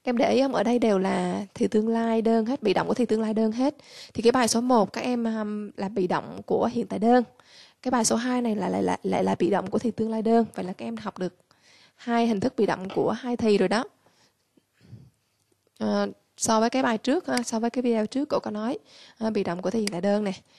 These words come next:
và bị động của thì tương lai đơn. Đây, nó nằm ở cột này. Các em so sánh xem ha. Will be, thì của nó luôn luôn không thay đổi. Động từ to be thì mình chia phù hợp theo thì. Bởi vì thì tương lai đơn nó có chữ will,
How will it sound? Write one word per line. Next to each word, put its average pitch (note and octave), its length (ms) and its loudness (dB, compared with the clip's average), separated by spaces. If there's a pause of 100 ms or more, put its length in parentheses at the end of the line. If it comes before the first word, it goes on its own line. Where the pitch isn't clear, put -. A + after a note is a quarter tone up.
(200)
và G#3 100 -4
bị F#3+ 120 0
động F3+ 180 -4
của F#3 120 0
thì F3+ 760 2
tương A3 520 2
lai G#3+ 420 0
đơn. A3 260 2
Đây, G#3 140 -2 (140)
nó A3+ 100 -8
nằm A3+ 160 -8
ở G#3 60 -6
cột G#3+ 220 -6
này. F3+ 180 -8 (340)
Các - 60 -12
em A#3+ 60 -4
so A#3 100 -2
sánh A3 200 -2
xem B3+ 260 -2
ha. A3+ 140 0 (460)
Will A#3 440 8 (240)
be, A3 140 6 (640)
thì G3+ 260 8
của F3+ 100 2
nó G#3 160 2
luôn B3 200 6
luôn A3 140 4
không G#3 180 -6
thay G3+ 140 -6
đổi. F#3+ 300 2 (480)
Động F3 100 -12
từ F#3 120 -2
to G3 80 0
be A3 260 2
thì G#3+ 120 -4
mình F3+ 140 -4
chia G#3 220 -4
phù G3+ 140 -6
hợp F#3+ 180 -6
theo G3+ 140 -6
thì. F#3+ 320 2 (280)
Bởi F3 120 2
vì A3+ 120 4
thì F#3+ 160 4
tương G#3+ 180 2
lai G#3+ 120 0
đơn A3 200 2
nó A3+ 100 -6
có B3+ 100 -4
chữ - 180 -2
will, A3+ 360 6